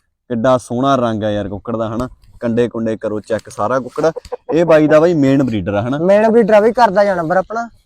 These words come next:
Speaker 1: ਹਾਂ, ਬਾਈ ਨੂੰ ਬਾਈ ਬਹੁਤ ਬੰਦੇ ਫੋਰਸ ਕਰਦੇ ਆ ਯਾਰ ਵੀ ਬਾਈ
Speaker 2: ਬਹੁਤ
Speaker 1: ਜਾਨਵਰ
Speaker 2: ਬੰਦੇ
Speaker 1: ਵੇਚਦੇ
Speaker 2: ਬਾਈ,
Speaker 1: ਆ
Speaker 2: ਬਹੁਤ
Speaker 1: ਹਨਾ।
Speaker 2: ਬੰਦੇ, ਬਹੁਤ ਬੰਦੇ ਬਾਈ।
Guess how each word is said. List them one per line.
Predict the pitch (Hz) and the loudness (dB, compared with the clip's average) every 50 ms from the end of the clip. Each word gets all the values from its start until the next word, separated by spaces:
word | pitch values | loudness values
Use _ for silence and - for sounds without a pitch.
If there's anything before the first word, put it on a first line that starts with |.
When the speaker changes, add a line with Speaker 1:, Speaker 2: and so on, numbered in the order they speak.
| _ - | _ -10
Speaker 1:
ਹਾਂ, | 123 120 120 113 110 107 104 | -6 -6 -4 -4 -4 -6 -4
ਬਾਈ | 110 127 151 160 170 185 | 0 2 4 4 4 4
ਨੂੰ | 190 190 | 2 2
ਬਾਈ | 208 220 | 0 0
ਬਹੁਤ | 185 143 151 135 135 143 143 | 0 2 2 4 4 2 2
ਬੰਦੇ | 147 143 143 147 | 0 0 0 -2
ਫੋਰਸ | 143 - 131 131 127 113 - | -2 -2 -2 -2 -2 -2 -4
ਕਰਦੇ | 123 135 127 123 120 123 | -2 0 0 0 0 0
ਆ | 127 | 0
ਯਾਰ | 127 127 123 117 | 0 0 -2 -4
ਵੀ | 123 123 | -6 -8
ਬਾਈ | 117 127 135 | -6 -6 -6
Speaker 2:
ਬਹੁਤ | 131 - | -4 -2
Speaker 1:
ਜਾਨਵਰ | 147 156 175 190 185 170 | 0 2 2 2 2 0
Speaker 2:
ਬੰਦੇ | 175 165 - 147 | 0 -2 -2 -2
Speaker 1:
ਵੇਚਦੇ | 147 147 147 156 | -2 -2 -2 -2
Speaker 2:
ਬਾਈ, | 156 - | -2 -2
Speaker 1:
ਆ | - 143 | -2 -2
Speaker 2:
ਬਹੁਤ | 147 151 | -2 -2
Speaker 1:
ਹਨਾ। | 151 | -4
Speaker 2:
ਬੰਦੇ, | 135 139 123 113 120 | -4 -8 -10 -10 -10
ਬਹੁਤ | 117 117 123 123 127 135 | -8 -6 -6 -8 -8 -10
ਬੰਦੇ | 127 117 110 107 110 | -14 -18 -18 -20 -20
ਬਾਈ। | _ _ | _ _